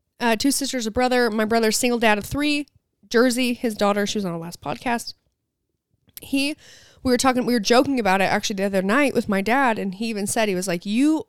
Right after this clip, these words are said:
only have a house to sleep at," my brother. Like, if, if he, they're not sleeping,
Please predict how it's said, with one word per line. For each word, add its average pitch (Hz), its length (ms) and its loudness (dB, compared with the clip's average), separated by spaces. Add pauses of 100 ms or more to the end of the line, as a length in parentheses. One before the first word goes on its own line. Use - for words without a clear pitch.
only 254 380 2
have 214 200 -4
a 202 60 -2
house 247 640 -4 (760)
to 220 120 2
sleep 415 460 -2
at," 139 220 -12 (280)
my 202 100 -8
brother. 202 380 -2 (800)
Like, 220 180 -2
if, 240 160 2 (180)
if 254 180 2
he, 285 140 2
they're 262 240 2
not 392 220 -2
sleeping, 269 680 2